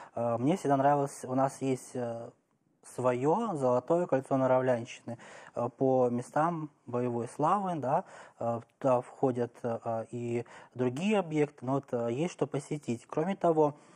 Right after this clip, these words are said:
э, у нас есть, э, районный фестиваль детского творчества, э, очень масштабно проходит, э, он всегда,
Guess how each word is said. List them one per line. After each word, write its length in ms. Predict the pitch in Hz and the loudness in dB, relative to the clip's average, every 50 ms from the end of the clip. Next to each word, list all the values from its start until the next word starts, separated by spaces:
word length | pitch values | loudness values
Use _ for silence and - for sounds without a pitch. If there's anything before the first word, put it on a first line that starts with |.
| - - - - - | -20 -20 -20 -12 -6
э, 400 | - 123 127 127 123 120 120 120 - _ _ _ _ - | -2 0 0 2 2 0 -2 -4 -6 _ _ _ _ -2
у 80 | 147 | 2
нас 400 | 139 156 165 170 170 - - - - | 4 6 6 6 4 2 -4 -12 -8
есть, 500 | 139 131 127 143 156 160 151 - - - - | -8 -6 -2 -2 -2 -2 -2 -6 -12 -6 -2
э, 280 | 135 127 127 123 120 117 _ _ _ - | 0 2 2 2 0 -2 _ _ _ -4
районный 400 | - 135 143 143 165 160 151 143 143 | 0 2 2 4 4 2 2 2 -2
фестиваль 560 | - 139 - - - 151 160 175 208 240 247 - - 135 | -4 -10 -12 -4 0 2 4 4 4 2 -2 -6 -8 -2
детского 420 | 131 139 139 - - 143 143 147 | -2 -2 -2 0 -2 0 0 0
творчества, 640 | - 160 156 151 147 - - 131 - - 117 117 - - - - - - - - | 2 4 4 4 4 2 -8 -10 -6 -4 -4 -4 -4 -6 -18 -20 -20 -20 -10 -4
э, 120 | - 120 127 - | -2 -2 2 4
очень 320 | - 170 - - - 165 | 4 4 2 2 -4 0
масштабно 460 | 160 160 - - - 156 131 127 135 123 | 0 0 0 4 4 4 6 6 0 -2
проходит, 720 | - - 135 139 - - 196 247 226 196 160 - _ - | 0 0 0 0 4 4 4 6 6 4 0 0 _ 0
э, 60 | 139 135 | 0 2
он 220 | 131 139 151 147 | 4 4 2 0
всегда, 340 | - - 143 139 160 170 190 | 0 -2 2 4 4 4 4